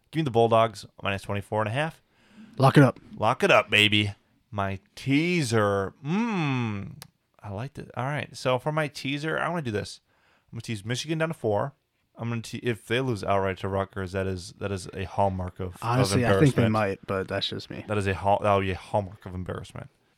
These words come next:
Speaker 1: Uh, Michigan minus, tease them down to minus four.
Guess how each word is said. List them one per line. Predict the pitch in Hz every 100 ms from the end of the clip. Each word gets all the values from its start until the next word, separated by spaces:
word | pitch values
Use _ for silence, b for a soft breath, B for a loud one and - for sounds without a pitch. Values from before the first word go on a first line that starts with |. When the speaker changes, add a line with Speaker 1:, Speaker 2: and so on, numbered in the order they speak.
| _
Speaker 1:
Uh, | - -
Michigan | 117 123 160 151
minus, | 127 143 - - _ -
tease | - 117
them | 143
down | 120
to | 123
minus | 120 135
four. | - 101 101 104